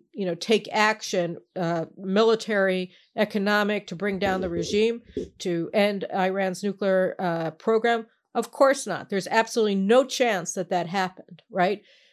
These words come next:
So he's offering us something in exchange for something else. He's making linkage, which is the thing that Netanyahu fought successfully, but fought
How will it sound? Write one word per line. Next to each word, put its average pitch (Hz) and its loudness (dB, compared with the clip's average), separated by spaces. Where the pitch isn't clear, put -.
So 208 2
he's 220 0
offering 294 6
us 202 0
something 214 -2
in 208 -4
exchange 262 -2
for 233 -4
something 202 -2
else. 202 -2
He's 170 -14
making 220 -2
linkage, 240 0
which 220 -2
is 190 -2
the 208 0
thing 240 2
that 202 -2
Netanyahu 220 0
fought 254 4
successfully, 269 0
but 180 -4
fought 247 4